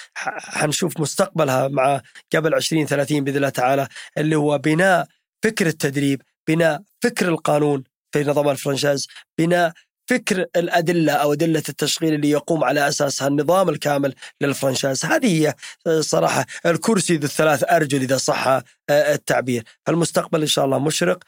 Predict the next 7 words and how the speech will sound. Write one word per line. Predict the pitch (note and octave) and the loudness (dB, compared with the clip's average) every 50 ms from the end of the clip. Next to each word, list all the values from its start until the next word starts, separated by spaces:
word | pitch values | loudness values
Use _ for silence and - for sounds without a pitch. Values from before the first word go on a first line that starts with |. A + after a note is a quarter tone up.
| _ _ _ _ - | _ _ _ _ -2
آه، | D3 C#3+ C#3 C#3+ C3 C3 C#3 C3+ C3 | 0 2 2 2 2 0 -2 -4 -4
آه، | - | -4
في | - - D#3+ D#3 | -2 0 0 2
ظل | C3+ F#3 F#3 D#3+ C3+ - - - - - - | 2 2 2 0 -2 -4 -10 -20 -14 -6 -2
الانكشاف | C#3+ D#3 D3+ C3+ - - C3 - - D#3+ D3+ C#3+ - - | 0 0 0 -2 -2 -2 -2 0 2 2 2 0 0 -2
والانفتاح | D#3 D#3 D3+ D3+ C#3 - C#3+ - - D#3 D3 - C#3 | -2 -2 -2 -4 -4 -4 -4 -2 0 -2 0 0 -2
والشفافية | C#3 B2+ - D3+ C3 - C#3 C3 C#3+ C#3+ C#3 C3+ C3+ | -2 -2 -2 -2 0 0 0 0 0 0 0 0 -2